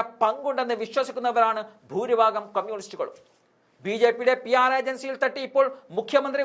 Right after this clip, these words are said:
ഉരുണ്ട് കളിക്കുന്നതും സാധാരണക്കാരായ കമ്മ്യൂണിസ്റ്റുകൾ മനസ്സിലാക്കിയിട്ടുമുണ്ട്. അതിൻ്റെയൊക്കെ ബാക്കി പത്രമാണ് ഇപ്പോഴത്തെ ഈ കൂട്ടരാജി. ഭരണകക്ഷി എം എൽ എ ആയിരുന്ന അൻവർ, ഏഹ്, ആരോപിച്ചതും ഈ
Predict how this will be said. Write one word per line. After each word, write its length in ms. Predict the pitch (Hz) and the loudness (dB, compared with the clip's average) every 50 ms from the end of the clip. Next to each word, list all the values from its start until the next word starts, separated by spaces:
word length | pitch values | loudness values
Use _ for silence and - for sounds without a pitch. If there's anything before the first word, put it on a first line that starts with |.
| 240 | -2
ഉരുണ്ട് 220 | 240 247 277 294 - 311 | -2 -4 -2 0 2 2
കളിക്കുന്നതും 440 | 302 285 285 285 277 269 262 269 269 254 - | 2 2 0 -4 -4 -2 -2 -4 -6 -4 -2
സാധാരണക്കാരായ 800 | 254 247 247 254 262 277 262 262 262 254 262 254 247 247 247 254 254 254 233 | 0 0 0 2 0 0 0 0 -4 -2 0 2 2 4 2 0 0 -2 -4
കമ്മ്യൂണിസ്റ്റുകൾ 580 | 220 247 269 269 262 254 - - 262 240 208 139 - - - _ _ _ _ 143 | -4 -4 -4 -6 -6 -6 -8 -6 -2 -2 -2 -2 -4 -12 -20 _ _ _ _ -10
മനസ്സിലാക്കിയിട്ടുമുണ്ട്. 720 | 180 214 220 - 226 220 220 226 220 202 196 165 160 - _ _ _ _ _ _ _ _ _ _ _ - | -10 -10 -8 -4 -4 -4 -4 -4 -10 -14 -14 -14 -16 -20 _ _ _ _ _ _ _ _ _ _ _ -20
അതിൻ്റെയൊക്കെ 420 | 147 151 202 202 214 208 208 220 220 214 | -16 -14 -8 -6 -6 -6 -4 -6 -6 -4
ബാക്കി 220 | 196 208 202 208 226 226 | -6 -8 -8 -8 -8 -8
പത്രമാണ് 400 | 233 226 233 233 233 220 220 214 208 - - _ _ _ 185 | -8 -8 -6 -4 -2 -2 -4 -4 -6 -12 -18 _ _ _ -10
ഇപ്പോഴത്തെ 320 | - 226 220 208 208 208 190 | -2 0 -2 0 0 -4 -8
ഈ 20 | - - - | -8 -8 -10
കൂട്ടരാജി. 440 | 196 202 202 180 160 147 151 - - _ _ _ _ _ _ _ _ _ _ _ _ _ _ _ | -10 -8 -6 -6 -6 -6 -8 -12 -20 _ _ _ _ _ _ _ _ _ _ _ _ _ _ _
ഭരണകക്ഷി 480 | - 143 156 175 190 196 202 - - 220 214 214 196 | -10 -6 -6 -4 -4 -4 -6 -8 -12 -6 -2 -2 0
എം 80 | 196 220 | 0 -2
എൽ 80 | 220 220 226 | -2 2 4
എ 20 | 226 | 4
ആയിരുന്ന 240 | 214 220 220 220 226 - - - | 4 4 2 0 -6 -6 -4 -6
അൻവർ, 260 | 180 208 226 233 214 - - - - _ _ _ _ _ _ - 156 | -6 -2 2 0 0 0 -2 -14 -20 _ _ _ _ _ _ 0 2
ഏഹ്, 280 | 165 165 165 160 160 - - - 143 | 4 4 4 2 0 -2 -2 0 0
ആരോപിച്ചതും 560 | 170 196 226 233 240 240 240 247 247 254 262 262 | 4 4 4 2 2 0 -2 -2 0 0 -2 -4
ഈ 20 | 262 | -6